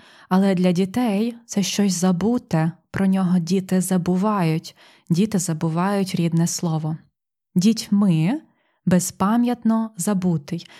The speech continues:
Насправді правильний наголос буде «дітьми», так? «Дітьми». Це правильно, але тут в поезії маємо «дітьми» і маємо теж пасивний дієприкметник «забутий».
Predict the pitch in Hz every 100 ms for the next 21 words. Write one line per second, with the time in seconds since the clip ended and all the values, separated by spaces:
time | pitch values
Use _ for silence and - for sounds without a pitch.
0 | - - 185 - 196 185 185 185 262 302
1 | 277 233 214 214 190 180 180 180 175 170
2 | 165 165 170 - _ 175 208 185 - 156
3 | 156 - _ 180 180 - - 156 156 185
4 | 151 - 156 196 320 320 _ _ _ _
5 | - 226 185 160 156 165 - 226 220 254
6 | 254 - - 196 202 170 170 165 160 160
7 | 165 180 - 240 339 - _ _ _ _
8 | 247 285 240 208 220 190 190 214 285 -
9 | - _ _ _ _ 311 302 190 185 202
10 | 196 180 180 214 214 277 202 160 143 -
11 | _ 170 175 160 254 220 - 151